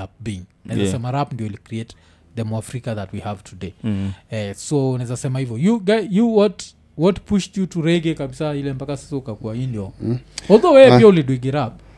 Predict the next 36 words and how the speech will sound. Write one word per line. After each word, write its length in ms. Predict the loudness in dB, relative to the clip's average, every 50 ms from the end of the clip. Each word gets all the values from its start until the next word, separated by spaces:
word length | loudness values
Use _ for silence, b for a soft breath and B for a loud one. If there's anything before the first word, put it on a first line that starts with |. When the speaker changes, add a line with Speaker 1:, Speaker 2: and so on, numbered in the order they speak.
| b b b b b b -20 0 8
Speaker 3:
Yeah, 180 | 8 10 10
Speaker 1:
Because 280 | 12 12 12 12 12 12
Speaker 3:
yeah, 160 | 12 12 12
yeah, 120 | 12 12 12 12 12
Speaker 1:
part 20 |
of 60 | 12
Speaker 3:
yeah. 120 | 12 12 12
Oh, 40 |
mi, 120 | 12 12 12
mi 140 | 12 12 12
Speaker 1:
wewe 80 | 12 12
Speaker 3:
unajua, 220 | 12 12 12 12 12 12
Speaker 1:
ulikuwa 200 | 12 10 8 6
part 240 | 6 4 4 4 4
of 140 | 2 4 8
Speaker 3:
eh, 60 | 10
Speaker 1:
Fulani 140 | 12 12 12
Speaker 2:
Unaniambiaje 380 | 12 10 10 10 10 8 10 10
Speaker 1:
Maumau. 160 | 10 10 10
Speaker 3:
mi 60 | 10 10 10
Speaker 2:
hivyo? 180 | 12 12 12
Speaker 3:
nilikuwa 260 | 12 12 12 12 12 10
part 140 | 10 8 8
of 80 | 8 6
uko 180 | 6 6 6 6
fulani 280 | 8 6 6 8 8 6
Maumau. 520 | 6 4 4 4 4 2 2 0 -2 -6 -8 -6
Speaker 1:
Yeah, 160 | -4 -2 0 2
Speaker 3:
Eh, 60 | 2
Speaker 1:
yeah. 120 | 2 4
Speaker 3:
kwanza 240 | 6 6 6 6 6
tulienda 340 | 6 6 6 6 6 6 4
Gadi, 500 | 4 4 2 2 2 2 0 0 0 -4 -8 B B B B
Speaker 1:
Mm. 200 | -6 -4 -4 -4
Speaker 3:
tulikuwa 280 | -4 -4 0 0 0 0
tumeenda, 480 | 2 2 2 4 4 4 4 4 2